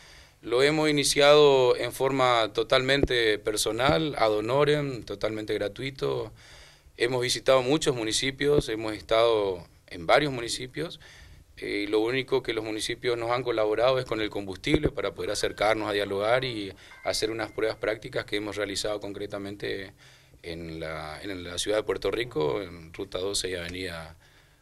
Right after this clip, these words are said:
nueve de Julio, donde se re-, donde se recolectaron los primeros, eh, números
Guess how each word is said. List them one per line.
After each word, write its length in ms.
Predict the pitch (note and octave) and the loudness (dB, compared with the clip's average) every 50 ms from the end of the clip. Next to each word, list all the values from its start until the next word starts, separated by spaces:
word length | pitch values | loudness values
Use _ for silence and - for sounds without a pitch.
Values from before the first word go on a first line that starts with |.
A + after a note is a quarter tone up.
| _ _ - | _ _ -6
nueve 200 | F#2 F#2+ F#2+ F2 | -4 -2 0 0
de 80 | E2+ | 0
Julio, 360 | E2 - - E2 D2+ - - - | -2 -2 -2 -4 -4 -4 -6 -8
donde 180 | - A2 G2+ G2+ | -6 -6 -4 -4
se 140 | - G#2 | -4 -4
re-, 160 | G2 G2+ G2+ - - - F2 | -4 -4 -4 -6 -8 -10 -8
donde 420 | F2+ G2 G2 G2+ F#2 F#2+ F#2 F2+ F2 | -8 -6 -6 -6 -6 -6 -6 -6 -6
se 120 | - F#2 | -6 -8
recolectaron 680 | F2 F2 E2 - E2+ E2 E2+ - A2 A2+ A#2 A#2+ A#2 G#2 | -8 -8 -10 -10 -12 -12 -6 -2 0 0 0 0 -2 -4
los 120 | G#2 G2+ | -6 -6
primeros, 680 | - F2+ F#2 F#2+ G2+ G#2+ G#2+ G#2+ G#2 F#2 E2+ E2 - - - - - - - - - - _ - - | -6 -6 -6 -4 -4 -2 0 0 0 -2 -4 -6 -12 -18 -20 -20 -20 -20 -20 -20 -20 -20 _ -20 -16
eh, 680 | - F2+ F#2 E2+ E2 E2 D#2+ D#2 D2+ D#2 D2+ D2+ D#2 - - | -12 -10 -8 -6 -6 -6 -8 -8 -10 -12 -14 -16 -16 -12 -8
números 760 | F#2 A2 C#3+ E3 F3 E3+ C3+ G#2+ G2+ G#2 A2+ B2 - - - | -4 0 2 2 2 2 2 2 2 2 0 0 -2 -8 -14